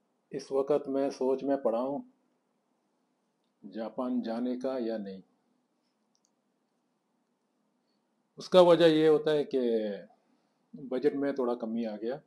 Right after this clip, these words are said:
तो परेशानी होगी ना। अगर मैं जापान चले जाऊँ तो जा सकता हूँ,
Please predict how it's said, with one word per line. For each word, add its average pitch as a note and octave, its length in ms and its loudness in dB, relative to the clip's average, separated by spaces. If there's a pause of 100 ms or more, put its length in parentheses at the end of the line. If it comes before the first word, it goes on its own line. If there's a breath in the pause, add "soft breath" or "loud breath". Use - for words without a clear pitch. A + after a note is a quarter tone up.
(1300)
तो - 80 -6
परेशानी A2+ 840 -10
होगी A2+ 320 -8
ना। B2 180 -14 (2000 soft breath)
अगर D3+ 280 2
मैं D#3+ 180 2
जापान C3+ 380 -2
चले C3 280 -2
जाऊँ C3+ 300 -6 (720)
तो B2 100 -6
जा A2 200 -6
सकता A#2+ 320 -10
हूँ, F#2+ 160 -12